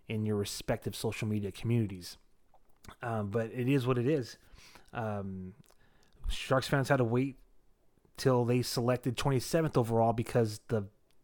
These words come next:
deal for, um, the eleventh pick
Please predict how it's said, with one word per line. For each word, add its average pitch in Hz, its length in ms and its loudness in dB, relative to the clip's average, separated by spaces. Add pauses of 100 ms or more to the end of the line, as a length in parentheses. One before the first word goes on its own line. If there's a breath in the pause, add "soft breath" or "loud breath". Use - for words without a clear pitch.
(220)
deal 135 520 4 (840 soft breath)
for, 120 600 0
um, 107 440 -2
the 113 160 0
eleventh 123 460 0
pick - 420 2